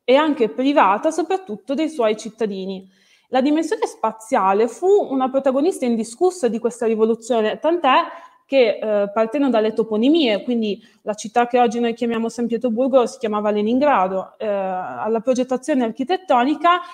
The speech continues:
abbiamo grandi esempi di questa cosa, ad esempio appunto l'architettura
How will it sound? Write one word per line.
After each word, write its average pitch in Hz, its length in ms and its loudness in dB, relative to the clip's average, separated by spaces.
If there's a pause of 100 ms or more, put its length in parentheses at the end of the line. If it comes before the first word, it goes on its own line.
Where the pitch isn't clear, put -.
(160)
abbiamo 247 680 0
grandi 226 340 0
esempi 247 400 0
di 208 100 -8
questa 214 300 -10
cosa, 196 440 -2
ad 185 120 -6
esempio 247 340 -2
appunto 262 320 -4
l'architettura 208 1080 -2